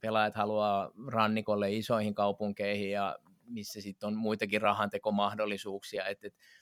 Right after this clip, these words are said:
et semmonen joskus, jos N B A:ta vähän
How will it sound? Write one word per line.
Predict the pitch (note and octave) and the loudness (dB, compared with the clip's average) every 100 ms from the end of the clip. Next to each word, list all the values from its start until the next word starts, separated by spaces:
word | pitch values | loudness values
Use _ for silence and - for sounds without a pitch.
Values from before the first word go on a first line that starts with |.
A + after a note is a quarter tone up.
| _ _ _ _ | _ _ _ _
et | A2 | -8
semmonen | - G2 G2 G2 - - F2+ - - | -2 0 2 0 -2 -12 -18 -14 -8
joskus, | A#2+ G2+ G#2+ G#2 - - | -8 -6 -6 -8 -12 -12
jos | G2+ F#2+ F2+ | -12 -8 -4
N | G#2 | 0
B | G#2 G#2 | 4 4
A:ta | G2+ G#2 | 2 0
vähän | G#2+ G#2+ | 2 0